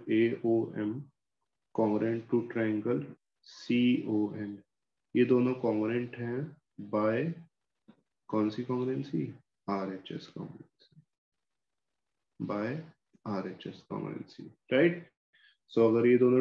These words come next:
triangles congruent हैं बच्चों, तो क्या मैं यहाँ पर ये लिख सकता हूँ एएम equals to सीएन? एएम वाला जो part है वो किसके equal होगा? सीएन के equal होगा by सीपीसीटी,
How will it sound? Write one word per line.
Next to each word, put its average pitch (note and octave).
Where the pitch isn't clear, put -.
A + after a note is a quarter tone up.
triangles B2
congruent A#2+
हैं B2
बच्चों, B2+
तो C3
क्या A#2
मैं B2
यहाँ A#2
पर -
ये A2
लिख A#2
सकता -
हूँ D3
एएम A2+
equals A2
to D#3
सीएन? F3
एएम A2+
वाला A2+
जो A2+
part G#2
है B2
वो A2+
किसके A2+
equal B2+
होगा? B2
सीएन -
के G#2+
equal G2+
होगा A2+
by A#2
सीपीसीटी, -